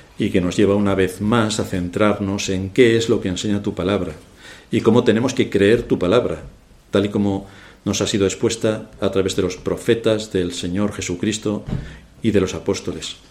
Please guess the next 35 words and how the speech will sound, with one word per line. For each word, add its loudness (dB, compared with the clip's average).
Cómo 2
tenemos 0
que 0
tener -2
el 0
deber 0
de 2
escudriñar 0
las 0
Escrituras -2
para -2
no -2
dejarnos -4
engañar -2
y -2
ser 0
llevados 2
por -2
todo 0
viento 0
de 0
doctrina -2
que -6
corre 0
de 0
acá -4
para -2
allá 2
según -4
las -4
modas 0
sociales -2
de -6
cada -4
época. -6